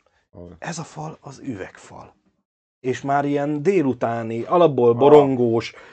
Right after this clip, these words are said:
Speaker 2: ez, tehát, um. És így, így tényleg az, hogy így,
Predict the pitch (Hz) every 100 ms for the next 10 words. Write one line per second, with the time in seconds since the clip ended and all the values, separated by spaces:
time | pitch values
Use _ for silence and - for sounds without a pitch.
0 | - - 127 127 139 - - - 214 139
1 | 95 80 _ _ _ _ _ _ _ _
2 | _ _ _ 165 180 185 - 151 - 220
3 | 110 101 110 - 113 110